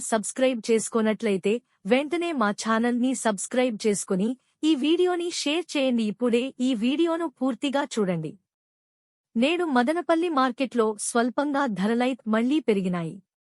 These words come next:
మదనపల్లి మార్కెట్లో ఫస్ట్ క్వాలిటీ టమాటాలు క్వాలిటీని బట్టి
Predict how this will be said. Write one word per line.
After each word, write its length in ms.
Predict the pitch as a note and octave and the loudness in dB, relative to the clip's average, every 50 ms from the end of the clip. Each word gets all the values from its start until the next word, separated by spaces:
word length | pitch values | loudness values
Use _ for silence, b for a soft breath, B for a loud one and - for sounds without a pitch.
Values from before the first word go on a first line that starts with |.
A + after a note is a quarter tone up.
| _ _ _ _ _ _ _ _ _ _ _ - | _ _ _ _ _ _ _ _ _ _ _ 0
మదనపల్లి 640 | A3 B3+ C4+ B3 F4 F4+ F#4 - E4 E4 E4 F4+ F4+ | 2 2 4 4 0 -2 0 2 2 2 2 2 2
మార్కెట్లో 600 | D#4 B3+ B3+ C4+ B3+ - C#4+ C4+ - B3 A#3+ A#3 C4+ - | 2 2 0 0 0 -2 -4 -4 0 2 4 4 2 0
ఫస్ట్ 380 | - - B3+ B3 A#3+ - - D4 | -2 -2 0 0 0 -2 -6 -8
క్వాలిటీ 460 | - C#4 C#4 C4+ C4 C4 B3 - C#4 C#4 | -2 0 2 2 2 0 -2 -2 -2 -4
టమాటాలు 640 | B3+ - A#3+ A3 G#3+ A3+ A#3+ A3+ - A#3+ A#3 A#3+ B3 | -2 0 0 0 2 0 0 0 0 0 0 0 -2
క్వాలిటీని 640 | G3+ - A#3 A3 A3 A3+ A#3 G#3+ - A#3 A3+ A3+ | -2 0 0 2 2 2 0 0 0 0 0 2
బట్టి 360 | G#3 F3+ F#3+ F3 - A3+ G#3 | 0 0 -2 -2 -2 -4 -4